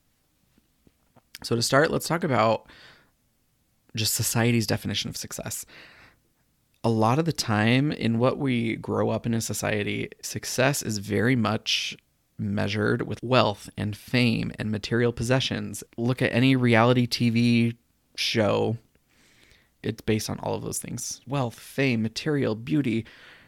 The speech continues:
all of these things that are great, but are they really the things that we want to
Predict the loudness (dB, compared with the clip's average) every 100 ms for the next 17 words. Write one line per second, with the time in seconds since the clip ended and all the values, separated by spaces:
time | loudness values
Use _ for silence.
0 | _ _ -10 -4 -2 2 2 2 -2 -4
1 | -10 _ _ _ _ _ _ _ _ _
2 | _ _ _ _ _ _ 0 2 4 0
3 | -2 0 2 2 2 2 2 -4 -10 _
4 | _ _ _ _ 2 4 6 4 6 4
5 | 4 2 0 0 -2 -2 -4 -4 -4 -4